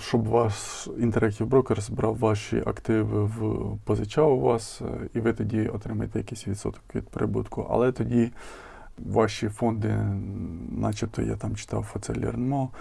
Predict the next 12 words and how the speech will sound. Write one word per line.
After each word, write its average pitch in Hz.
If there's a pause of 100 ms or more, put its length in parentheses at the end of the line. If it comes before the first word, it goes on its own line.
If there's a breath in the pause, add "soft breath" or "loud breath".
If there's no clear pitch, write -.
(340 loud breath)
е, 101 (800)
Learn 107
More, 113 (500 loud breath)
вивчити 107
більше, 104
не 107
застраховані 107 (1200 loud breath)
організацією, 104
яка 104
захищає 104
ваші 101
фонди 98